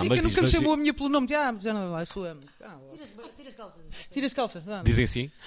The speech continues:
Speaker 1: Bem, eu não sei, por acaso é uma, é uma, olha, é uma pergunta que eu tenho, eh, tenho mesmo curiosidade, que é, bem, vocês sabem que nós homens, <laughs> a partir de determinada idade, fazemos o exame da próstata, não é? E, eh, e, eh, como é que eu direi isto? Eh, bom,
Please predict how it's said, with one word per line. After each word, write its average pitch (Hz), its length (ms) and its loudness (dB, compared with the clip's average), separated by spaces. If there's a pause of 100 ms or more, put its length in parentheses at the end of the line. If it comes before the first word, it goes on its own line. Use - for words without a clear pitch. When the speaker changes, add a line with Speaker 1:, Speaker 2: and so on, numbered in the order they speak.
(180)
Speaker 1:
Bem, - 120 -2
eu 196 60 0
não 220 60 2
sei, 208 180 -2
por - 380 -12
acaso 202 200 -2
é 127 160 0
uma, 143 180 -2
é 92 120 -2
uma, 107 380 -4
olha, 98 120 -2
é 107 40 0
uma 147 100 0
pergunta 120 200 -8
que 110 40 -6
eu 120 40 -6
tenho, 107 200 -4
eh, 87 580 -2
tenho 143 160 2
mesmo 156 200 2
curiosidade, 76 480 -6
que 87 260 0
é, - 1200 -16
bem, - 120 -6 (240)
vocês - 220 -4
sabem 98 260 4
que - 60 -12
nós 92 180 0
homens, 101 460 -2
<laughs> - 40 -20
a 80 280 -4
partir - 200 -12
de 82 60 -12
determinada 95 380 0
idade, 98 260 2
fazemos 101 360 0
o - 20 2
exame 104 260 4
da 110 100 0
próstata, 76 460 -4
não 76 120 -4
é? 82 160 -2 (420)
E, 110 240 -4
eh, 107 180 0 (320)
e, 104 260 0
eh, 98 160 2
como 95 200 -6
é 113 60 -2
que - 60 -4
eu 87 40 -4
direi 80 160 -2
isto? - 320 -8 (100)
Eh, 104 380 0 (200)
bom, 85 140 -14